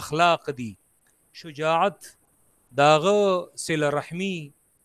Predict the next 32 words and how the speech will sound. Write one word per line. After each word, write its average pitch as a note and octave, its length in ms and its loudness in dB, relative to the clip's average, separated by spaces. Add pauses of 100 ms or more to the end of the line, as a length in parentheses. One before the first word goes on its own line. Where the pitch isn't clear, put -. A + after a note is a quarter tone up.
(460)
د C3+ 160 -20
پیغمبر E3 520 0
هغه D3 300 2 (680)
صداقت، D3+ 720 2
دا C#3+ 100 4
هغه، D#3+ 200 0
هغه C#3+ 180 -2
رښتیا، E3+ 440 -4 (680)
دا C#3 140 2
هغه E3+ 260 4
امانتداري، C#3+ 680 2
دا F#3 200 8
هغه F3 140 6 (100)
خلقي D#3+ 360 0 (120)
صفات C3 400 -4
دي. A2 140 -12 (640)
نو C#3+ 100 -8
دا F3+ 220 2
په G3 120 -8 (100)
صفتین F3+ 440 -10
کې C#3+ 120 -14 (100)
راځي. A2 280 -12 (840)
نو D3+ 80 -16
د E3+ 180 -10
دې G#3 100 -2 (140)
ټولو A#3+ 360 -4 (500)
نسبت E3 420 -6
پیغمبر E3+ 500 -4
ته B3+ 140 -6
کېدل، C4 520 -6 (360)
یاد F3 420 0
ساتئ D#3+ 260 -4